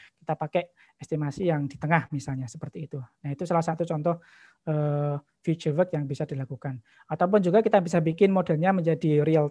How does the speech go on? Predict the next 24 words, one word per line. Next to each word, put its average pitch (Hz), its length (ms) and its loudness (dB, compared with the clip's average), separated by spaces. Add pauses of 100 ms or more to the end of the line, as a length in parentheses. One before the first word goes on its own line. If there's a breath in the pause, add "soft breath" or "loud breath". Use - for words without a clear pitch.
time, 196 320 6
ataupun 160 320 -4
kita 175 240 0
juga 175 160 -2
tambahkan, 165 560 -2 (480 loud breath)
eh, 151 160 0
semantic 156 400 -2
segmentation, 185 880 -2
eh, 156 320 -6
object 170 400 -2
detection, 175 480 -2
dan 156 80 -2
seterusnya 175 560 -4
untuk 170 160 -8
mendeteksi, 165 640 -2 (400 loud breath)
eh, 147 240 -2
korban 180 480 4
misalnya 160 400 0
yang 165 160 -2
ada 147 240 -4
di, 147 160 -2
di 139 340 -2
building 147 380 -2
itu, 175 320 -6